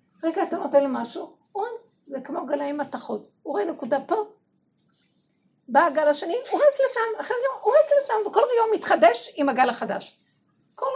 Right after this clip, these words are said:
רגע בכיכרו בידו, כל רגע והמצווה שמביא לי, כל רגע והפעולה שנותן לי. איך אני יודעת שאני איתו? אין לחץ, אין מתח, אין כאבים.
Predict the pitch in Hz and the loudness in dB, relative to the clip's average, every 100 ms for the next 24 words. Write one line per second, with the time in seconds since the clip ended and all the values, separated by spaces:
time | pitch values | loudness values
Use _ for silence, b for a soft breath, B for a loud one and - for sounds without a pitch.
0 | 440 427 494 494 - - 269 294 - 240 | 0 2 0 -4 -8 -6 -6 -6 -6 -6
1 | 240 226 185 202 - 539 494 453 508 466 | -4 -4 -4 -6 -6 -8 -4 -4 -6 -6
2 | 440 427 466 453 427 330 294 285 339 330 | -8 -6 -8 -8 -6 -6 -6 -2 -2 0
3 | 294 294 285 294 269 269 269 247 247 240 | 2 2 2 0 -2 -2 -6 -8 -8 -8
4 | 240 - _ _ _ - 359 - 403 302 | -10 -14 _ _ _ -4 -2 0 2 4
5 | 254 294 294 277 262 254 320 381 - _ | 6 4 4 2 2 4 4 4 0 _
6 | - 403 415 226 - 208 - - - _ | 4 4 4 2 -2 -4 -6 -12 -14 _
7 | _ _ _ _ _ _ _ _ - 226 | _ _ _ _ _ _ _ _ -6 -4
8 | 226 240 349 294 - _ _ _ _ _ | -2 -4 -6 -8 -14 _ _ _ _ _
9 | - 240 247 214 170 180 | -10 -8 -2 -2 -2 -8